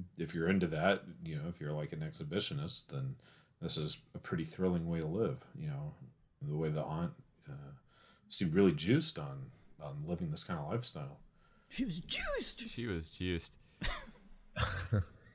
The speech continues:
Speaker 3: Yeah, this is actually the episode I watched dubbed because I went over to Funimation to watch this episode 'cause it was censored on Verve.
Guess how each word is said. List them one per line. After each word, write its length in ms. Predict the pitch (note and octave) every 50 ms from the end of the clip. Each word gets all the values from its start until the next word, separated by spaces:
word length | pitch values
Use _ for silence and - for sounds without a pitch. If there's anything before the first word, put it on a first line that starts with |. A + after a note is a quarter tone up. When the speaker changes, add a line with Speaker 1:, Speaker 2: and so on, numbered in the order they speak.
| - - - - - -
Speaker 3:
Yeah, 180 | - D3 D#3 C3
this 220 | A#2+ D3 E3+ -
is 40 | G3
actually 360 | F3+ D#3+ D3 C#3+ - C#3 B2
the 100 | A2 A2
episode 400 | A2+ A2+ - A#2 - - A#2 G#2+
I 80 | G#2 G#2
watched 420 | G2+ G2+ G2 F#2+ - - - -
dubbed 520 | E2 F2 F2+ G2+ G2+ F2+ E2 D#2+ D#2+ - -
because 280 | E2+ D#2+ - F#2+ E2
I 60 | F2 F2
went 200 | E2+ F2 F2 F2
over 140 | F2 F2
to 60 | E2+ E2+
Funimation 680 | - G2 F2+ E2+ E2 D#2+ D#2+ E2 E2+ E2+ - F2+ E2+ E2
to 80 | E2
watch 240 | D#2+ E2 E2 - -
this 160 | - D#2 -
episode 360 | E2+ C#2+ D#2+ E2 - E2+ D#2+ D2+
'cause 80 | - E2
it 20 |
was 100 | D#2+ D#2+
censored 380 | - - F2+ E2 - - E2+ D#2+
on 220 | D#2 D#2 D#2 D2
Verve. 480 | D2+ D2+ D#2+ D#2 D#2 D#2 D#2+ D#2 -